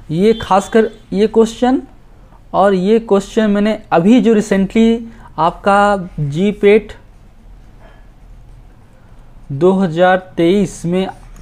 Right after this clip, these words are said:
आया हुआ questions हैं। तो जो भी question बना, बना रहा हूँ मैं, तो इसमें जीपेट जो आ-, आए हैं questions already, उसको भी मैं देख रहा हूँ कि कौन कौन से क्वेश्चन आए हैं, तो उसको mention कर रहा हूँ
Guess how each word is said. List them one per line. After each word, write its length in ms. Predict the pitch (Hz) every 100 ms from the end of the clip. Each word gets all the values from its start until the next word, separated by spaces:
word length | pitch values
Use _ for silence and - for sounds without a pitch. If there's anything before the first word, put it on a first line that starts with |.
| - -
आया 200 | 160 180
हुआ 180 | 180 180
questions 540 | 170 160 - 170 151 123
हैं। 100 | 113 - - - - -
तो 60 | 143
जो 100 | 175
भी 80 | 196
question 340 | 180 175 202
बना, 160 | 170 160
बना 180 | 156 175
रहा 120 | 180
हूँ 120 | 185
मैं, 180 | 175 208
तो 120 | 180
इसमें 240 | 156 170
जीपेट 300 | 156 170 185
जो 280 | 170 160 180
आ-, 360 | - - 147 143
आए 220 | 135 175
हैं 140 | 185
questions 320 | - 160 185 175
already, 320 | 151 160 160
उसको 240 | - 202
भी 260 | 180 196 247 - - - 156
मैं 120 | 156
देख 180 | 196 180
रहा 100 | 165
हूँ 120 | 190
कि 100 | 202
कौन 200 | 175 175
कौन 100 | 180
से 40 |
क्वेश्चन 240 | 170 175 -
आए 220 | 127 165
हैं, 260 | 175 180 208
तो 120 | 165
उसको 200 | 156 190
mention 300 | 180 160 185
कर 160 | 185 160
रहा 180 | 135
हूँ 200 | 123 120